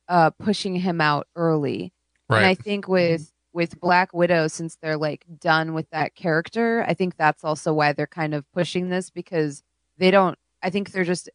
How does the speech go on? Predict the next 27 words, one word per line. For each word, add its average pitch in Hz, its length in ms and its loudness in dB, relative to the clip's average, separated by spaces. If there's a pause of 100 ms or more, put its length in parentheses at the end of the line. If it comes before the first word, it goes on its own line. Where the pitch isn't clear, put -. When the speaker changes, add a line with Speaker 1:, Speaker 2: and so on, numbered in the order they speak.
(140)
Speaker 1:
uh, 147 240 -2
kind 185 200 0
of 147 120 -2
banking 165 400 -2
on 156 160 2
this 151 260 0 (140)
fizzling 147 400 -2
out, 139 320 -2 (460)
'cause 220 180 0
they 233 140 8
just 247 200 0
kind 233 220 0
of 202 140 2
quietly 175 520 4
recast, 156 800 2 (440)
you 175 120 2
know, 151 260 2
uh, 139 340 0 (180)
War 170 300 4
Machine. - 360 -4 (240)
There 170 160 4
wasn't, 175 440 2
like, 165 200 -4
a, 147 320 -2 (1200)
I, 123 60 -18 (120)
I 85 100 -18 (180)
f-, 202 140 -2